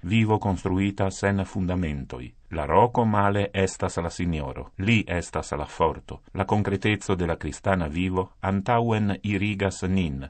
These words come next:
kaj igas, ke ni konstruu sur tiu roko, kiu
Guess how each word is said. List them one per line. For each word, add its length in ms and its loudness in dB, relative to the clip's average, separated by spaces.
kaj 280 -8
igas, 540 2
ke 140 2
ni 140 2
konstruu 720 0
sur 340 -6
tiu 240 2
roko, 480 2
kiu 320 -4